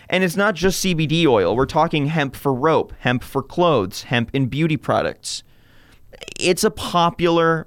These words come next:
popular plant. It's multi-use, and it really can turn a profit. Um,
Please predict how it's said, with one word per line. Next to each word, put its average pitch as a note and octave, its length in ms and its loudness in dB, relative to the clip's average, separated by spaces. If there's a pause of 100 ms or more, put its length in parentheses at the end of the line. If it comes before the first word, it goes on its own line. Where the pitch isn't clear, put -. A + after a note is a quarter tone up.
(100)
popular C3+ 920 0 (260)
plant. B2+ 500 -2 (480)
It's - 180 -4
multi-use, C3+ 840 2 (240)
and B2+ 140 2
it A#2+ 120 0
really B2 280 0
can B2 160 -4
turn A2+ 220 -2
a - 20 -8
profit. - 480 -4 (500)
Um, B2 680 2